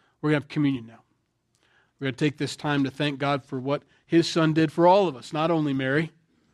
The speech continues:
but for all of us as he died on the cross for our sins. As we take this little glass of juice and this little piece of bread, we do this in remembrance of what Jesus did for us on the cross.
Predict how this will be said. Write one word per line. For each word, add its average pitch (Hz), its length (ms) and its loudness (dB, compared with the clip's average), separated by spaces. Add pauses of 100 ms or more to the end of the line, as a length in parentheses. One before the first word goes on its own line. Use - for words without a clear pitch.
(680)
but 135 120 -14
for 143 160 0
all 156 200 4
of 131 80 -8
us 123 180 -16
as 120 140 -10
he 123 80 -10
died 139 240 0
on 143 80 -2
the 139 80 -4
cross 143 360 -4
for 147 160 -6
our 139 140 -2
sins. 135 580 -8 (1200)
As 147 160 -4
we 165 80 0
take 196 260 4
this - 220 -6
little 180 160 0
glass 180 360 0
of 165 80 -8
juice 165 400 -2
and 151 120 -2
this 143 160 -6
little 165 300 0 (640)
piece 190 220 2
of 190 80 2
bread, 160 340 2 (1600)
we 143 100 -6
do 165 180 2
this 196 220 -2
in 190 80 2
remembrance 170 560 2
of 147 100 -6
what 156 220 -4
Jesus 175 400 -4
did 147 200 -4
for 147 180 -4
us 139 140 -6
on 147 120 -2
the 143 80 -2
cross. 175 560 -2